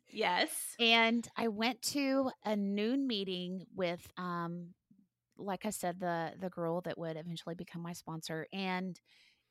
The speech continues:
Speaker 2: um, it, it was a really, like, popular meeting. Like, everybody knows about this meeting. And,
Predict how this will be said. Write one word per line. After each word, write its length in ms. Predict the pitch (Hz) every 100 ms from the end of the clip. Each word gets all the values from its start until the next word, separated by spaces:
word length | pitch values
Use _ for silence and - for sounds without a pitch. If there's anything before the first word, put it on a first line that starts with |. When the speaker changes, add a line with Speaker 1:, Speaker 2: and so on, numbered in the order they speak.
| _ -
Speaker 2:
um, 260 | 202 190 -
it, 180 | - 247
it 140 | - 240
was 140 | 214
a 60 | 196
really, 760 | 180 240 285 311 302 285 277
like, 500 | 247 208 160 - - - _ _ _ _
popular 720 | - 233 226 - 240 214 202
meeting. 840 | 196 202 214 214 208 208 202 202 185
Like, 200 | 180 -
everybody 500 | 214 226 214 190 175
knows 400 | 180 233 254 240
about 260 | 233 226 208
this 240 | 208 202 -
meeting. 760 | 208 208 196 190 185 185 180
And, 200 | 160 160